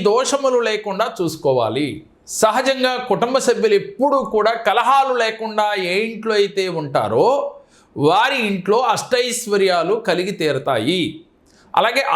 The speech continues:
ఆనందం వెల్లువిరుస్తుంది. మరి ఏ ఇంట్లో అలా ఉంటుంది అనంటే పితృదోషములు లేకుండా ఉన్న ఇంట్లో ఇలాంటి ఆనందాలు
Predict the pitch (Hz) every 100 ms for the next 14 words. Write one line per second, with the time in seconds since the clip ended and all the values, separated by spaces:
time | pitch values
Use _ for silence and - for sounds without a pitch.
0 | 180 247 233 220 269 233 180 226 233 202
1 | 180 - - 139 139 170 131 - - _
2 | _ _ 135 208 233 165 208 285 294 233
3 | 277 262 254 247 233 254 233 240 240 240
4 | - 156 156 135 160 254 311 - - _
5 | _ - 254 233 330 330 277 277 - 262
6 | 247 285 294 233 269 262 262 240 240 226
7 | 220 208 202 240 190 185 196 185 165 175
8 | 277 - - _ _ _ 202 240 240 202
9 | 180 269 311 - - _ 156 190 247 214
10 | 180 170